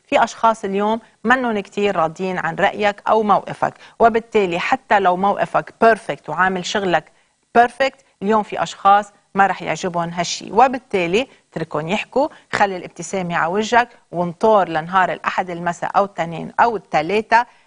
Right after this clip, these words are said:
لحتى، وأحسن إذا بتنطر أكتر للأربعاء والخميس لحتى توصل أو توصل لحقك. إذن اليوم طرية شوي ليمشي الحال،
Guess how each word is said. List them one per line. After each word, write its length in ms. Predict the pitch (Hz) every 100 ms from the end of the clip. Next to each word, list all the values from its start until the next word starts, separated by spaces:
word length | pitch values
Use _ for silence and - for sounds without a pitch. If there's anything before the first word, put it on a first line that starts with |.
| -
لحتى، 420 | 185 - 226 175
وأحسن 420 | 165 - - -
إذا 240 | 190 160 175
بتنطر 460 | - 196 180 160
أكتر 260 | 196 - 160
للأربعاء 460 | - - 185 156 160
والخميس 540 | 175 - 190 202 202 - _
لحتى 520 | 156 - - 170 170 165 -
توصل 540 | 196 202 - 160 160 -
أو 120 | 156
توصل 460 | - 196 - 165 156 - _
لحقك. 480 | 202 - - - 165 _ _ -
إذن 260 | 277 262
اليوم 380 | 233 226 254 269 - _ -
طرية 380 | 180 196 214
شوي 420 | 190 - 196 190 185 _ -
ليمشي 380 | 147 170 -
الحال، 380 | 196 196 185 131